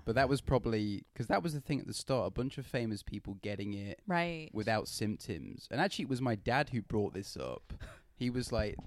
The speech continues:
Speaker 1: "Bit, bit weird, isn't it, how these, like, famous people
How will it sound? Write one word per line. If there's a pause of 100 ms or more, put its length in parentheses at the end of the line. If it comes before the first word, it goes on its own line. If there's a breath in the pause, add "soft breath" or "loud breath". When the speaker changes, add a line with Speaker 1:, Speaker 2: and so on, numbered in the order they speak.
(120)
Speaker 1:
"Bit, (200)
bit
weird,
isn't
it,
how
these,
like, (420)
famous
people